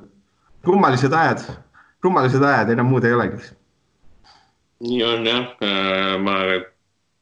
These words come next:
Speaker 2: iseenesest nagu veel ei igatse, aga see,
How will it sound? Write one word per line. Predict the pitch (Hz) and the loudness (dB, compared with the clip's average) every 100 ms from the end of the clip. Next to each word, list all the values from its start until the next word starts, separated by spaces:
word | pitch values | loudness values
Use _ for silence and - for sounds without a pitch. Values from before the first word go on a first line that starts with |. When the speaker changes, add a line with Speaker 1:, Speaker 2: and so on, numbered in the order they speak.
| - - - - | -20 -20 -20 -6
Speaker 2:
iseenesest | 110 117 101 92 92 - | -2 0 0 -2 -4 -4
nagu | 95 98 | -2 0
veel | 101 104 | 2 2
ei | 107 | 0
igatse, | 117 95 - 92 | 0 -2 -2 -4
aga | 92 92 | -2 -4
see, | 90 | -6